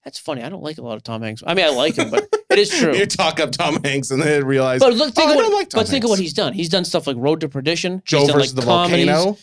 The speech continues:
Speaker 1: That's what I mean. He's done everything.
Speaker 2: I mean, obviously, it's gotta be Forrest Gump, though, right?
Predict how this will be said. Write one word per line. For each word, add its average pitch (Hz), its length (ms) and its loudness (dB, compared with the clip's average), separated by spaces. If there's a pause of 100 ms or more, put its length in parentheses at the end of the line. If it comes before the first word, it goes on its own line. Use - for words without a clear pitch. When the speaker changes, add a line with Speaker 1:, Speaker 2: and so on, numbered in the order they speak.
(120)
Speaker 1:
That's 202 160 0
what 202 60 0
I 180 40 0
mean. 147 120 -6
He's 180 200 -6
done 160 220 -2
everything. 123 640 -4 (800)
Speaker 2:
I 113 80 -12
mean, 110 260 -2
obviously, 113 440 -2
it's 104 100 -14
gotta 139 140 -10
be 101 80 -12
Forrest 104 320 -8
Gump, 247 180 -6
though, 90 80 -12
right? 156 280 -10